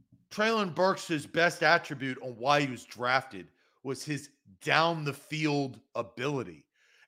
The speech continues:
And I'm not saying he doesn't have that anymore, but there's the mental psyche. You talked about Ryan Stonehouse and that plant foot moving forward next year. "Oh no, is somebody gonna come destroy my leg again?"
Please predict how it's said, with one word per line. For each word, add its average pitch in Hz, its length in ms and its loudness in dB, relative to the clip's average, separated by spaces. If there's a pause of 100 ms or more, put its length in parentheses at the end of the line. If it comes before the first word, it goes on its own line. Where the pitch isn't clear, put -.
And 156 260 0 (280)
I'm 214 100 8
not 254 180 8
saying 202 160 4
he 180 80 0
doesn't 156 360 2
have 170 340 4
that 135 260 2
anymore, 110 600 -8 (360)
but 175 380 6 (260)
there's 180 300 4
the 139 100 0
mental 170 400 2
psyche. 120 540 -2 (480)
You 165 200 2
talked 202 360 8
about 165 260 8
Ryan 160 340 6
Stonehouse 170 1040 4
and 147 140 0
that 123 220 -2
plant 165 320 0 (120)
foot 180 240 0
moving 151 360 -2
forward 156 520 0
next 147 380 -2
year. 160 360 0 (500)
"Oh 139 240 0
no, 147 400 4
is 127 120 -6
somebody 147 360 2
gonna 143 200 -2
come 147 280 -4
destroy 151 500 -2
my 147 180 2
leg 147 320 4
again?" 113 520 -8